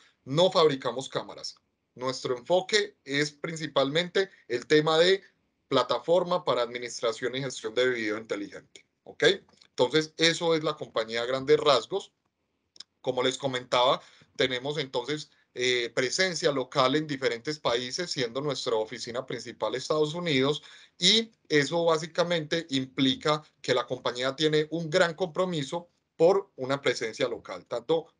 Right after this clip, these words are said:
comercial como técnica, para lo cual vuelvo y les comento que estoy encargado de atenderlos para lo que son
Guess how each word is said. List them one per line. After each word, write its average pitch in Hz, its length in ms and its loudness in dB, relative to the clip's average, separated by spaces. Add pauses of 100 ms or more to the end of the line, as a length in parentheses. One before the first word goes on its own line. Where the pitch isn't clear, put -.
comercial 127 600 0
como 185 280 -4
técnica, 170 520 0 (260)
para 120 200 0
lo 117 200 0
cual 113 240 4
vuelvo 131 480 0 (180)
y 120 100 -8
les 127 240 0
comento 160 600 0
que 117 320 0 (160)
estoy 113 400 -6
encargado 110 460 0
de 120 80 6
atenderlos 104 580 -4
para 101 240 -4
lo 95 120 -10
que 101 140 -10
son 98 320 -10